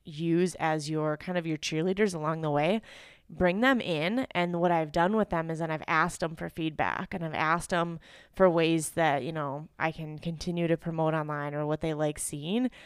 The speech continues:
And then I use that for my new page too. And so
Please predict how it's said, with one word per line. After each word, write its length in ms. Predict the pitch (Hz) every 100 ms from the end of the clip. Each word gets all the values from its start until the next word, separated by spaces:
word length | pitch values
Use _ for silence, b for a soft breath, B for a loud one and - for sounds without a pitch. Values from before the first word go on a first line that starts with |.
| B B -
And 120 | 196
then 140 | 202 202
I 60 |
use 480 | 190 185 175 190 165
that 320 | 170 170 165 -
for 340 | - 180 165 160
my 180 | 160
new 180 | 151 156
page 460 | - 156 147 135 -
too. 280 | - 147 -
And 180 | 139 156
so 400 | 165 147 131